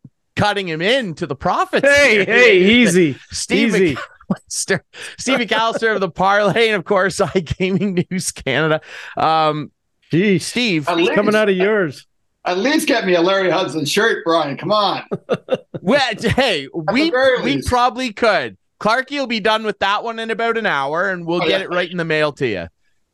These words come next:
Speaker 3: Perfect.
Speaker 1: We'll sign it and
Speaker 2: Perfect.
Speaker 1: everything.
Speaker 2: Perfect.
Speaker 1: Um, all right. So obviously there, there's a lot to, to talk about, but we, we gotta start with, with some very unfortunate news. Obviously, the, the hockey world was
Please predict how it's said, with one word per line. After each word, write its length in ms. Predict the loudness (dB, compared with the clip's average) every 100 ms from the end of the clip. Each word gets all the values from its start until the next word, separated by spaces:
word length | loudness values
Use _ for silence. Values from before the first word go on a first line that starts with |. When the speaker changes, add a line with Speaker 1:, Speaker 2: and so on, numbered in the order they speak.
| -4
Speaker 3:
Perfect. 440 | -2 -2 -6 -10 -18 _ _ -16 -2
Speaker 1:
We'll 120 | -2
sign 340 | 0 0 0 0
it 0 |
and 140 | 0
Speaker 2:
Perfect. 80 | 0
Speaker 1:
everything. 580 | 0 0 -4 -4 -4 -6 _ -20 -14 -2
Speaker 2:
Perfect. 140 | 0
Speaker 1:
Um, 560 | 2 2 2 0 -2 -8 _ _ _ 0
all 120 | 4
right. 240 | 4 2 -2
So 280 | 0 2
obviously 840 | 4 2 2 -2 -4 -4 -4 -4 -6 -2
there, 240 | 0 0 -2
there's 220 | -2 0
a 80 | 0
lot 320 | 2 0 -4
to, 100 | -16 _ _ -8
to 120 | -4
talk 340 | 0 0 0
about, 340 | -2 -4 -4 -2
but 180 | -4 -4 _ _ _
we, 140 | -6 -6 -2
we 100 | 0
gotta 240 | 0 -2
start 340 | -2 -2 0
with, 120 | -4 -8 _ -6
with 160 | -4
some 280 | -4 -6 -6
very 480 | -2 0 2 0 -2
unfortunate 760 | -6 -8 -2 -2 0 -6 -8
news. 440 | -6 -4 -4 -4 -6
Obviously, 540 | -2 -2 -2 -6 -4 -6
the, 160 | -6 -6
the 100 | -4
hockey 400 | 0 -2 -2 -4
world 420 | 0 0 0 -2
was 380 | -4 -6 -6